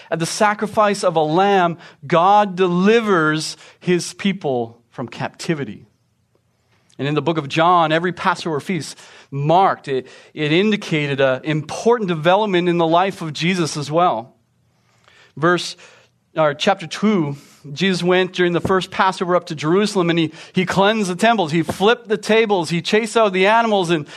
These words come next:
spilled all the coins all over the floor as a condemnation of the hypocrisy in their sacrificial system. And in chapter six, uh, Jesus miraculously feeds the five thousand with bread from heaven,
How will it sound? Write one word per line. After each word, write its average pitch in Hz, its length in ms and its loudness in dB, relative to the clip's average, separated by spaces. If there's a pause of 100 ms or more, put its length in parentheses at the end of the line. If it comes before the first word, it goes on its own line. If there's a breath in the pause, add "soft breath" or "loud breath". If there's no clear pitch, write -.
(280 loud breath)
spilled 233 400 0
all 226 180 6
the 214 80 0
coins 226 400 0
all 220 200 4
over 214 120 0
the 202 80 0
floor 233 520 2
as 170 160 2
a 160 120 0 (280 loud breath)
condemnation 208 840 0
of 156 120 -4
the 156 100 0
hypocrisy 147 1200 -2 (600)
in 143 140 -10
their 143 300 0
sacrificial 143 600 -4
system. 113 560 -6 (720)
And 131 100 -2
in 131 100 -2
chapter 135 340 -2
six, 143 580 -4 (500 soft breath)
uh, 123 100 -2
Jesus 123 320 -4
miraculously 127 840 -4
feeds 139 440 -10
the 120 120 -8
five 139 400 -4
thousand 143 720 0
with 120 200 -4 (300 loud breath)
bread 156 340 2
from 151 200 -6
heaven, 139 520 0